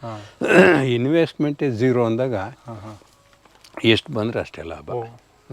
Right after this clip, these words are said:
Speaker 1: ಝೀರೋ ಬಜೆಟ್ ನ್ಯಾಚುರಲ್ ಫಾರ್ಮ್
Speaker 2: ಹಾ.
Speaker 1: ನೀವು ಇಲ್ಲಿ ತೋರಿಸಿದ್ದೀರಾ?
Speaker 2: ತೋರಿಸಿದ್ವಿ, cent per cent.
Speaker 1: ಹಾ, ಹಾ, ಹಾ.
Speaker 2: ನೀವು ನೋಡಿ ಒಂದ್ಸಾರಿ, ಕಣ್ಣಾಯಿಸಿ ನೋಡಿದ್ರೆ ಗೊತ್ತಾಗ್ತದಲ್ವಾ?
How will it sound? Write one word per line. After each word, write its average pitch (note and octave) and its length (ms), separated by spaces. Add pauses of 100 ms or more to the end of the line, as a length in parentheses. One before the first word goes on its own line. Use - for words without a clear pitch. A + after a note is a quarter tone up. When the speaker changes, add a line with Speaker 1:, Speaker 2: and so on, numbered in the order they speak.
(480)
Speaker 1:
ಝೀರೋ D#3+ 260
ಬಜೆಟ್ D#3+ 280
ನ್ಯಾಚುರಲ್ D#3 440
ಫಾರ್ಮ್ D3 260
Speaker 2:
ಹಾ. E3+ 300
Speaker 1:
ನೀವು G3 400 (540)
ಇಲ್ಲಿ F3+ 180
ತೋರಿಸಿದ್ದೀರಾ? D#3 500 (200)
Speaker 2:
ತೋರಿಸಿದ್ವಿ, A#2+ 480
cent B2+ 460
per D#3 220
cent. E2+ 300 (100)
Speaker 1:
ಹಾ, C#3 120
ಹಾ, A#2+ 160
ಹಾ. A2+ 200
Speaker 2:
ನೀವು E3 300
ನೋಡಿ F3 400
ಒಂದ್ಸಾರಿ, C3+ 420 (920)
ಕಣ್ಣಾಯಿಸಿ F3 480
ನೋಡಿದ್ರೆ F3 200
ಗೊತ್ತಾಗ್ತದಲ್ವಾ? G2+ 720